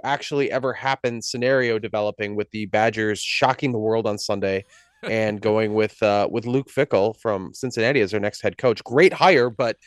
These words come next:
Speaker 1: they already had Jim Leonard, defensive coordinator, who's very, uh, seemed like he had the, <laughs> certainly the inside track to have the job,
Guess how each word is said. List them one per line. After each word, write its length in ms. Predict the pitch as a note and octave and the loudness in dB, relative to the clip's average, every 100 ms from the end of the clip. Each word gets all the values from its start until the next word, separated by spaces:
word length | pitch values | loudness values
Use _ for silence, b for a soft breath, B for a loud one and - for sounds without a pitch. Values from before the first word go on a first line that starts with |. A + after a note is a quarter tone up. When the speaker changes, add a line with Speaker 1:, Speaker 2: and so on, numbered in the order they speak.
| b b _ | b b _
Speaker 1:
they 100 | - | -6
already 200 | B2 C3 | -4 -2
had 220 | C3 B2+ A#2 | -2 -2 -4
Jim 200 | B2 B2 | -6 -4
Leonard, 360 | B2+ A#2+ A2+ | -4 -4 -6
defensive 360 | G2+ A#2+ A2+ A2+ | -6 -6 -6 -6
coordinator, 380 | A#2+ A2 A2 A2 | -6 -2 -2 -4
who's 320 | A2 - - | -6 -8 -16
very, 460 | A#2+ A2+ A2 A2 G#2+ | -6 -2 0 0 -2
uh, 80 | - A#1 G1+ | -4 -10 -10
seemed 300 | - E3+ E3 | -4 0 2
like 140 | A#2+ | 2
he 120 | C3 | 0
had 140 | A#2 A2+ | -2 -2
the, 180 | A2+ A2+ | -4 -6
<laughs> 60 | C#3 | -6
certainly 320 | - D#3 D3+ | -6 -2 -2
the 100 | B2+ | -2
inside 260 | B2+ C3 A#2 | 0 -2 0
track 200 | B2 - | -2 0
to 80 | A#2 | -2
have 160 | G#2 | -2
the 60 | G#2 | 0
job, 340 | E3 F#3 D#3 | 4 6 4